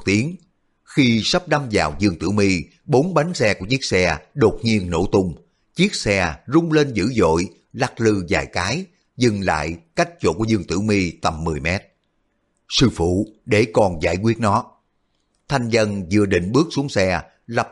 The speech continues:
tức đã bị Mạnh Thiên Hiểu cản lại. "Trên tay nó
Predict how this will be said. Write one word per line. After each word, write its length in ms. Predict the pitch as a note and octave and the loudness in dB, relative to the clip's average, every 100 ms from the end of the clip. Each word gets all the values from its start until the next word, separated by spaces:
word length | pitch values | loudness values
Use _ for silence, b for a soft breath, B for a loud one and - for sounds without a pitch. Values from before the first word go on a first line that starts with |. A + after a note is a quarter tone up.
| - | 0
tức 200 | G3+ - | -2 0
đã 60 | |
bị 140 | G2+ F2 | -2 0
Mạnh 260 | F2 D#2 E2 | -2 -4 -4
Thiên 160 | A2+ | -4
Hiểu 240 | E2+ D#2+ D2+ | -2 -4 -2
cản 180 | - D#2+ | -4 -2
lại. 260 | F2+ C2 C#2 _ _ _ _ _ _ _ _ - | -4 -4 -10 _ _ _ _ _ _ _ _ 2
"Trên 240 | G#2+ E2+ | 2 2
tay 180 | G2 F2 | -2 -2
nó 320 | E2 F2+ C3 | 0 0 -2